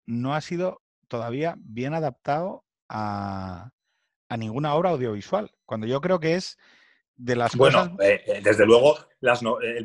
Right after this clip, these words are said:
Speaker 2: el, o sea, de, de lo más, o sea, vamos a ver, toda la, ma-, más o menos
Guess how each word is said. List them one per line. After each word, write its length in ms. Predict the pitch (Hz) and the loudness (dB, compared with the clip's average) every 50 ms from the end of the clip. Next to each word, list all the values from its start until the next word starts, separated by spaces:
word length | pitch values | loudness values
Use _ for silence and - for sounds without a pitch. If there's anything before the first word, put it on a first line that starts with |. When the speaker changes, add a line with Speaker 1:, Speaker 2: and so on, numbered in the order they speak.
| 120 - | -10 -8
Speaker 2:
el, 120 | 147 120 110 117 120 117 113 - - _ _ _ _ _ _ _ _ _ _ _ _ _ _ _ _ _ _ - - - | -8 -8 -6 -8 -8 -10 -12 -18 -18 _ _ _ _ _ _ _ _ _ _ _ _ _ _ _ _ _ _ -14 -8 -6
o 80 | 90 92 | -4 -2
sea, 240 | - 117 110 107 | 2 4 4 4
de, 160 | 104 101 101 101 98 113 - | 2 0 -6 -4 -4 -4 0
de 140 | - 117 110 | 2 2 4
lo 100 | 107 104 | 4 4
más, 320 | 107 117 131 135 - - | 4 4 2 0 -2 -8
o 100 | - 120 | -10 -8
sea, 200 | - - 127 101 | -2 -2 -2 -2
vamos 280 | 95 95 113 117 113 117 | -2 -4 -6 -6 -6 -4
a 40 | 117 | -8
ver, 140 | - - _ _ - - _ _ _ _ _ _ - - _ _ _ _ _ | -10 -12 _ _ -20 -20 _ _ _ _ _ _ -20 -20 _ _ _ _ _
toda 260 | - 170 165 175 180 180 | 4 6 6 8 6 4
la, 160 | 143 131 131 127 139 135 | 2 -2 -4 -6 -6 0
ma-, 180 | 139 160 175 170 | 2 2 2 4
más 200 | 156 165 165 - | 4 2 4 4
o 40 | 185 | 4
menos 420 | 190 196 202 - - - - _ | 4 4 4 2 0 -6 -14 _